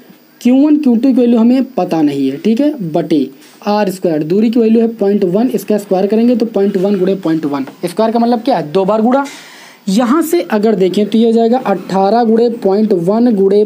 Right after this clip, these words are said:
पॉइंट वन, ठीक है, यहाँ पर कैंची गुणा हमने किया है, इसका गुणा इससे, इसका गुणा इससे, तो ये आपका हो जाएगा नौ गुणे दस की घात नौ और गुणे क्यू वन और क्यू टू।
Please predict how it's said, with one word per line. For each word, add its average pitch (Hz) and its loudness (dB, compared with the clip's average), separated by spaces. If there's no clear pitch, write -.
पॉइंट 185 0
वन, 160 -2
ठीक 254 2
है, 277 2
यहाँ 220 2
पर 226 -2
कैंची 202 0
गुणा 175 2
हमने 165 0
किया 151 -2
है, 135 -8
इसका 220 -2
गुणा 214 2
इससे, 196 -2
इसका 208 -2
गुणा 170 2
इससे, 147 -2
तो 208 -2
ये 214 2
आपका 226 0
हो 214 0
जाएगा 220 2
नौ 208 2
गुणे 220 2
दस 214 0
की 208 -2
घात 190 -2
नौ 196 2
और 190 0
गुणे 196 2
क्यू 202 -4
वन 233 0
और 180 0
क्यू 156 0
टू। 139 -2